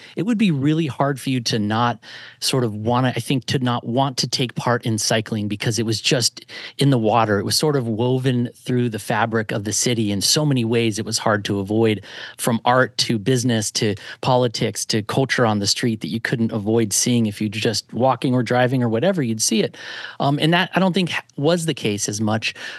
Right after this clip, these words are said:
with more recent, uh, folks that have moved here. A lot of that has to do with affordability,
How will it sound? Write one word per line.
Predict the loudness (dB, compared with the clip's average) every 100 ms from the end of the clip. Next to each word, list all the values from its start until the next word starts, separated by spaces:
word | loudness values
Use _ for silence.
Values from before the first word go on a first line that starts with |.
| -2
with | -2 0
more | 2 4 4
recent, | 2 0 0 0 -2
uh, | -6
folks | -2 0 0 -2
that | -2
have | 0
moved | 0 0 0
here. | -2 -2 -6 -12 -14 -4
A |
lot | 2 2
of | 4
that | 2
has | 2 0 0
to |
do | 0 0
with | 0
affordability, | -2 0 0 2 0 0 -4 -12